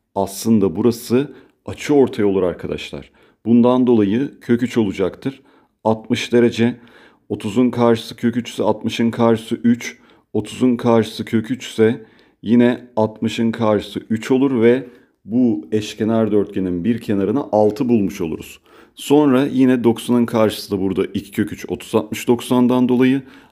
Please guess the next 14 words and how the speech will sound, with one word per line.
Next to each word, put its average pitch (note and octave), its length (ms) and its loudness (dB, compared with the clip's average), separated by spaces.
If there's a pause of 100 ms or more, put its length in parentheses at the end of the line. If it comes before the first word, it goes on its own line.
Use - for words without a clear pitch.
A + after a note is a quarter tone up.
Artık B2 380 -2
bakın A#2+ 220 -2
yükseklik A#2 720 0
üç B2 220 -4
kök C3 180 -2
üç, C3 280 -6 (400)
taban B2 480 2
altı, A#2+ 560 2 (100)
alan A2+ 420 0
on B2+ 200 0
sekiz G#2+ 400 -8
kök G2 180 -8
üç - 160 -12
oldu. F#2+ 460 0